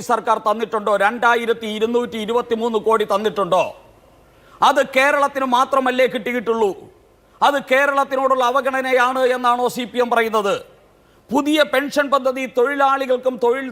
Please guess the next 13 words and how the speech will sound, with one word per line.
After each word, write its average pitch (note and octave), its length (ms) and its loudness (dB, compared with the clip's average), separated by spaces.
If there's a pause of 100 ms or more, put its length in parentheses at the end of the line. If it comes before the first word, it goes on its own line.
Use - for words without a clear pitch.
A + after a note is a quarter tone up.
തൊഴിൽദായകർക്കുമുള്ള B3 1200 0 (160)
ആ A#3+ 200 4 (120)
പദ്ധതി G#3+ 480 -2
പ്രകാരം G3+ 560 0 (220)
മൂവായിരത്തി C#4 680 0
അഞ്ഞൂറ്റി C4 480 -2
നാപ്പത്തി C4+ 540 0
മൂന്ന് C#4 340 -2
കോടി C4 440 0
രൂപ B3 200 0 (220)
കേരളത്തിന് C4 560 0
നരേന്ദ്രമോദി B3+ 520 0
സർക്കാർ B3 340 0